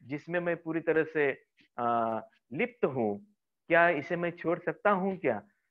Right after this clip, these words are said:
हम तो, ह-, अ, यानी पूरी तरह से,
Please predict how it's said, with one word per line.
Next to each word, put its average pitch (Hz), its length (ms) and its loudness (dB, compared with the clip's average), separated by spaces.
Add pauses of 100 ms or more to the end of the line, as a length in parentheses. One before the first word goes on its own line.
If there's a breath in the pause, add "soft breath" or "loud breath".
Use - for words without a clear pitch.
(200)
हम 185 140 0
तो, 208 420 2 (420)
ह-, 147 300 6
अ, 113 580 2 (160)
यानी 147 220 2
पूरी 170 340 -2
तरह 196 320 4
से, 160 420 2